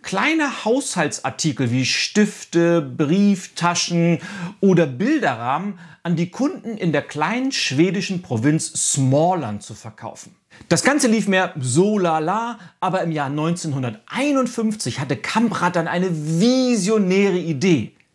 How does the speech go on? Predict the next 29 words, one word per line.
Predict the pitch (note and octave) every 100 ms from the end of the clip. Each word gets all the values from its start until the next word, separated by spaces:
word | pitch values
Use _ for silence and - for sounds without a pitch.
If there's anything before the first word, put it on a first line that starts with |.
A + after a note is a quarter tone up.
| _ _ _
Er | D3+
bot | C3 C#3+ B2
Möbel | C3+ F3+ D#4+ D4+ C#3+ D3+ F3 -
zum | - E3+
Verkauf | F3 D#3+ - - C3+ D3+ -
über | F#3 D3+
einen | C3+ C3+
Katalog | - B2+ A2+ C#3 F3+ -
an. | G2+ _ _ - -
Die | G3
Preise | - - E3+ G3 A#3+
im | F#3 C3
Katalog | C#3+ C#3 C3 C#3 G3 E3
waren | D#3 E3
jedoch | D#3+ D#3+
so | A2+ B2 C3+ C#4 D4+
niedrig, | C4 C#4 G3 D#3+ F#3+ - - _ _
dass | A#3+ -
die | B3
Menschen | A3 E3 E3 G3 F#3+
Zweifel | - - - A#2+ C3+ C#3 F#3+
an | E3+
der | F3
Qualität | E3+ C#3 C3 D3 C3 A#2+
der |
Produkte | D3 G#3 F3 E4+ - A#2+
hatte. | F2+ - _ _ _ _
Tja, | - B3
und | F3 D#3+